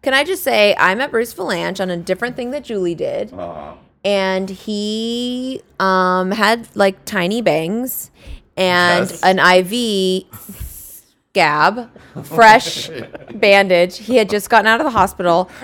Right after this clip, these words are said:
Speaker 1: He had had a fresh I V
Speaker 2: <laughs>
Speaker 1: hole that was bleeding, that had blood on top of the bandage. Okay? But he was very nice.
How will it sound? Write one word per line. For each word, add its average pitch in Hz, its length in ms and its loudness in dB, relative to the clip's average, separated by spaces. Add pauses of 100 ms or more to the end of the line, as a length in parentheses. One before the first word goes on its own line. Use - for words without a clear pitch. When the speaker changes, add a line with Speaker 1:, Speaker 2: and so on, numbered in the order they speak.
Speaker 1:
He 254 100 2
had 220 100 6
had 196 240 6
a 202 60 2
fresh 190 420 2
I 226 200 6
V 214 300 2
Speaker 2:
<laughs> - 20 2
Speaker 1:
hole 196 460 6 (260)
that 196 200 4
was 190 140 -4
bleeding, 180 560 0 (140)
that 170 160 -2
had 180 280 0
blood 185 280 4
on 180 140 -2
top 175 260 2
of 160 40 -4
the 165 80 0
bandage. 143 640 -4 (120)
Okay? 247 260 6 (840)
But 208 120 0
he 202 80 8
was 202 140 4
very 214 280 6
nice. 202 340 2